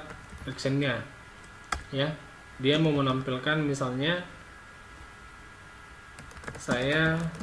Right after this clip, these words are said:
sedang belajar P H P," titik, koma, atau semikolon. Nah, kita lihat di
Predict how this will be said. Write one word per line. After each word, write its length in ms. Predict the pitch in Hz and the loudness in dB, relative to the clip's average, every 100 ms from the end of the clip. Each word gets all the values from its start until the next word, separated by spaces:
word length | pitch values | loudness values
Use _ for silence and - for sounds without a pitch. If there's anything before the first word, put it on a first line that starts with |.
| - | -10
sedang 640 | - 139 131 139 139 139 131 | -4 -2 2 2 2 2 0
belajar 720 | 123 120 120 127 147 147 151 - - - - - - - - - - - - - - - - - - - - - - - - - - - - - - - - - - - - - - - - - - 127 | 0 0 0 2 4 4 0 -4 -12 -16 -16 -18 -18 -18 -18 -16 -16 -16 -16 -16 -16 -14 -14 -14 -16 -16 -16 -16 -16 -16 -14 -14 -10 -10 -10 -14 -16 -18 -16 -16 -14 -16 -16 -16 -18 -16 -16 -16 -8 -4
P 160 | 127 | -2
H 100 | 127 131 131 | -2 -2 0
P," 240 | 147 113 98 - - - - - | 0 0 -2 -8 -14 -16 -16 -8
titik, 400 | 123 - 147 151 - - - | -4 0 -2 -2 -12 -16 -10
koma, 460 | - 143 156 120 - | -2 2 4 2 0
atau 160 | 139 | -2
semikolon. 640 | 139 143 139 156 151 113 107 - - - - - - - - - - - - - - - - | 0 0 0 2 2 2 -2 -10 -16 -16 -16 -16 -16 -16 -16 -16 -16 -16 -16 -18 -18 -12 0
Nah, 220 | 151 131 | 2 4
kita 160 | 147 165 | 4 8
lihat 380 | 208 185 131 - - - | 10 8 4 0 -12 -2
di 80 | 143 | 2